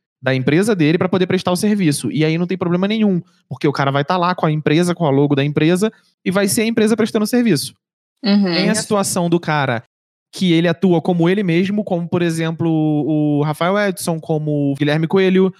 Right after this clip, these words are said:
Speaker 1: onde ele tá presente em todo o trabalho que ele faz. Por mais que ele leve pessoas pra ir com ele,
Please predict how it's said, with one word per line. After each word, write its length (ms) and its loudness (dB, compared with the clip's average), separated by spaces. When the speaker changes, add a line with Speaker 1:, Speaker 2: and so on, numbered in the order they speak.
Speaker 1:
onde 540 0
ele 260 0
tá 120 -4
presente 580 -2
em 60 -4
todo 180 2
o 60 -2
trabalho 340 -2
que 80 -6
ele 100 -4
faz. 460 -2
Por 100 0
mais 220 0
que 80 -2
ele 120 -2
leve 200 0
pessoas 340 -4
pra 160 -2
ir 60 0
com 180 -2
ele, 320 2